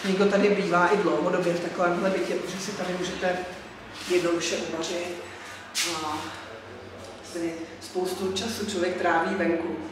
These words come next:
No a ještě vám ukážu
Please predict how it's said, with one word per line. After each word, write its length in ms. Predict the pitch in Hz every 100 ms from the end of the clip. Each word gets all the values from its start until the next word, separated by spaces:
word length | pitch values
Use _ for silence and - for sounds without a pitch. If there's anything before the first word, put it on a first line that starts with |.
| - - - - - - - - - - - - - - - -
No 220 | 214 220 220
a 40 |
ještě 220 | 226 220
vám 140 | 233 240
ukážu 640 | 220 240 233 240 262 240